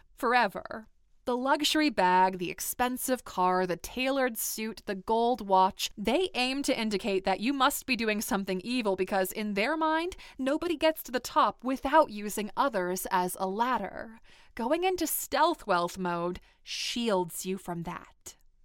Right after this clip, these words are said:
Avoid uncomfortable conversations. The moment others notice that you have money, they want you to share it with them. Old acquaintances or family members will come out of the woodwork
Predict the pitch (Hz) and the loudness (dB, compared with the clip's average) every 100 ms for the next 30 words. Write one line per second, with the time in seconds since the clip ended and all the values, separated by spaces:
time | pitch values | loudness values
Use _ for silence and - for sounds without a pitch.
0 | _ - 185 175 196 220 247 277 - - | _ -2 -2 0 2 4 4 4 2 0
1 | 233 277 247 226 - 254 247 277 190 185 | 0 0 0 0 -2 0 0 0 -2 -2
2 | 220 - 180 180 - - - 233 - - | -2 -2 -4 -6 -10 -12 -16 -12 -12 -14
3 | _ _ _ _ _ - 269 285 359 392 | _ _ _ _ _ -4 -2 0 0 -2
4 | - 208 208 214 214 202 190 190 208 - | -2 -2 0 0 0 0 2 2 0 -2
5 | 185 196 185 185 185 175 180 247 - - | -4 -4 0 0 0 -2 -4 -6 -12 -20
6 | - 214 277 370 320 320 208 220 233 247 | -10 0 2 4 4 2 0 -4 -4 -2
7 | - - 202 226 214 190 180 - 175 - | -2 -2 -2 -2 -2 -2 -6 -6 -8 -10
8 | 220 220 - - - 220 247 302 311 240 | -16 -18 -20 -16 -4 0 2 0 0 -2
9 | 226 233 226 - 220 220 202 196 175 180 | -2 -4 -4 -2 -2 0 -2 0 0 0
10 | 190 185 180 190 196 - 180 - - 226 | 0 -2 -2 -2 -2 0 0 0 4 8
11 | 262 262 226 233 196 185 190 185 | 8 6 2 4 4 4 4 4